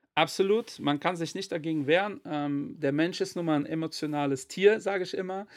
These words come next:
Äh, die einen emotionaler als die anderen, aber in unserem Alltag werden wir Millionen Beispiele finden, wo wir total emotional und teilweise auch irrational, äh, reagieren. Ähm, ich sag immer, wenn, äh, wir, äh, es macht gar keinen Sinn,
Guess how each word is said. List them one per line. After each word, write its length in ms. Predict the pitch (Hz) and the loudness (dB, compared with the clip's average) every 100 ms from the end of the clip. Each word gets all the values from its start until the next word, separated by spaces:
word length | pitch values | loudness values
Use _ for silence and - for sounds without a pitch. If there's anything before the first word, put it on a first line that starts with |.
| - - - | -20 -20 -2
Äh, 220 | 139 139 | 2 2
die 280 | 120 151 156 | 2 6 10
einen 260 | 170 202 | 10 10
emotionaler 640 | 185 185 180 - 165 160 151 | 6 2 -2 -2 0 0 0
als 140 | 143 | -2
die 100 | 151 | -2
anderen, 500 | 143 180 190 214 202 | -2 -2 -4 -4 -6
aber 200 | 147 147 | -4 -2
in 60 | 151 | -2
unserem 260 | 160 147 | 2 2
Alltag 400 | 139 180 202 180 | 6 4 6 2
werden 180 | 156 160 | 2 2
wir 80 | 147 | 2
Millionen 400 | 139 143 175 175 | 2 2 0 0
Beispiele 420 | 156 160 - 156 | 0 -2 -2 -2
finden, 300 | 139 151 143 | 0 -2 0
wo 140 | 139 135 | 0 0
wir 100 | 131 | -2
total 420 | 135 143 143 - | -4 0 0 0
emotional 720 | - 170 175 - 160 156 156 | -2 -2 -2 -4 -2 2 2
und 280 | - 151 139 _ | 0 -2 -4 _
teilweise 340 | - 147 139 135 | 0 2 2 2
auch 140 | 135 - | 0 -2
irrational, 720 | 180 202 - 175 175 170 165 - - _ - | -2 -2 -4 -6 -2 -4 -4 -10 -20 _ -2
äh, 60 | 151 | 2
reagieren. 680 | 135 156 147 117 147 196 247 _ - - - | 4 8 6 6 0 -2 -6 _ -20 -20 -6
Ähm, 680 | 139 143 143 143 143 139 143 | -2 2 2 2 2 0 -2
ich 120 | 151 139 | 0 4
sag 220 | 160 170 | 4 4
immer, 240 | 160 156 | 2 2
wenn, 240 | 156 151 151 | 2 2 2
äh, 240 | 147 135 | 0 0
wir, 180 | 151 151 | 2 4
äh, 400 | 143 139 - 135 | 4 2 2 -2
es 120 | - | -2
macht 160 | 170 180 | -2 0
gar 100 | 185 | 0
keinen 180 | - 165 | 0 -2
Sinn, 460 | 143 202 180 190 | 6 6 6 -6